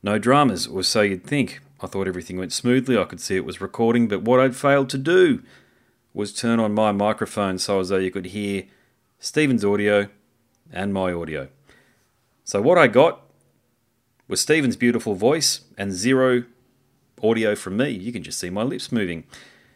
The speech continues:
in the video playback, that is. So what I've decided to do, I've cut this one up a little bit. I haven't edited for context at all. I have just taken out Steven's responses to my questions,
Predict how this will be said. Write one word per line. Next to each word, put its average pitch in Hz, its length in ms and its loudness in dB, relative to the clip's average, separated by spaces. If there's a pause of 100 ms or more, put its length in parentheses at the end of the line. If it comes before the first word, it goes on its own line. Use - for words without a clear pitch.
(320)
in 104 140 -6
the 90 40 -6
video 90 280 -4
playback, 85 460 -6
that 80 120 -10
is. 69 240 -12 (340)
So - 200 0
what 156 120 6
I've 160 100 6
decided 120 420 6
to 107 80 -2
do, 104 240 6
I've 107 100 4
cut - 240 0
this 147 220 -2
one 110 120 2
up 95 160 0
a - 40 -4
little 104 200 0
bit. 127 220 -4 (1200)
I 104 120 0
haven't 135 480 2
edited 117 480 -2
for 104 180 -2
context 98 540 -4
at 92 160 -4
all. 85 240 -6 (500)
I 92 160 0
have 90 160 0
just - 380 -4 (560)
taken 127 320 2
out 117 160 2
Steven's 104 360 -2
responses 101 500 -4
to 101 60 -8
my 98 120 -2
questions, 110 760 -2